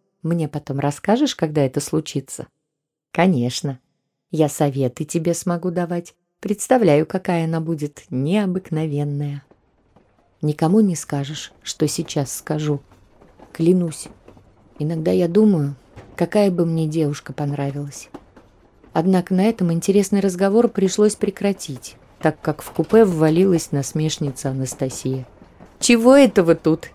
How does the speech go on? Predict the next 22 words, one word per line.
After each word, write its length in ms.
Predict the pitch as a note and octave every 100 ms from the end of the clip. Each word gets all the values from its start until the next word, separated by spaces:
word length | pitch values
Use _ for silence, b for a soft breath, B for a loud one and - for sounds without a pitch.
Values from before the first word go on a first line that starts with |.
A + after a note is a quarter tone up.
| -
хитренько 540 | - F3+ D#3+ E3 D3+
ухмыльнулась 800 | D#3+ - F3 E3+ E3 D#3 D3+ -
она, 260 | D#3+ F#3 G#3+
заподозрив, 720 | F#3 - D3+ F#3 G#3+ F3+ D#3+
что 200 | - -
здесь 320 | D#3 D#3 F3 -
секретничали. 920 | G3 - F#3+ B2+ C#3 B2+ - C#3+ C#3+ _ - _ -
«Да 100 | E3+
так, 300 | E3+ E3+ -
ничего», — 500 | C#3 C3 - D3+ B2 - -
сразу 360 | - D3 C3 B2+
сделал 340 | C#3 C3+ C3
непроницаемое 840 | C#3 - C#3+ C#3+ - B2+ B2+ B2+ B2+
лицо 340 | C3 - G3
Алексей. 540 | E3 C#3+ - C3+ B2+ _ _ - _ - -
«Оля, 200 | - A3+
вставай, 400 | - G3 F#3 C3+
пойдем 360 | D3+ F3+ F#3
чай 240 | - E3 C3
пить. 380 | B2+ A#2 - _
Не 120 | G3 A3+
спорь, 420 | - E3 C#3+